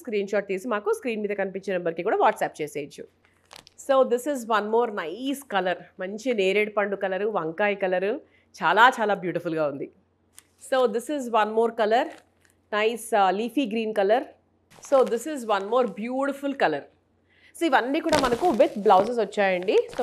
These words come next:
for the price nineteen sixty. ఓకే, so, so ఇటువంటి దాంట్లోనే అంటే ఇలా మనకు బ్లౌజెస్తో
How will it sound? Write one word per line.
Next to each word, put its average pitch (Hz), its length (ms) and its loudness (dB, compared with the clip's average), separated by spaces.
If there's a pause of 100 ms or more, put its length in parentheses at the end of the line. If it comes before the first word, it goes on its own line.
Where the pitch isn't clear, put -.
for 214 120 -2
the 202 120 -8
price 247 220 2 (120)
nineteen 180 360 -2 (100)
sixty. - 280 -10 (480)
ఓకే, 466 140 0 (180)
so, - 80 -20 (240)
so 392 60 2 (120)
ఇటువంటి 381 400 2
దాంట్లోనే 208 420 0
అంటే 240 140 0 (100)
ఇలా 269 140 4 (100)
మనకు 247 240 0 (100)
బ్లౌజెస్తో 247 920 4